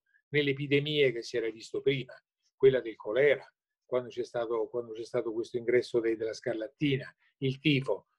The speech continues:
non sappiamo che diluzioni avre-, avrebbe usato. Eh, all'epoca si usavano soprattutto le trentesime,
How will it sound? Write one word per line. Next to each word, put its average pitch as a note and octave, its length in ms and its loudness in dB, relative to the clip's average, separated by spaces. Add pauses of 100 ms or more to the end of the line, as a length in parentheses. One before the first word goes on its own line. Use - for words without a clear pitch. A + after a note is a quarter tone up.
(100)
non F#3 140 4
sappiamo D#3+ 400 4
che A2 100 -4
diluzioni G#2 500 -8
avre-, G2 300 -2
avrebbe G#2 360 -6
usato. E2 540 -10 (480)
Eh, C3+ 160 8
all'epoca D3+ 500 6
si B2 60 -4
usavano B2+ 480 -4
soprattutto A#2+ 540 -4
le A2 120 -4
trentesime, G#2 800 -2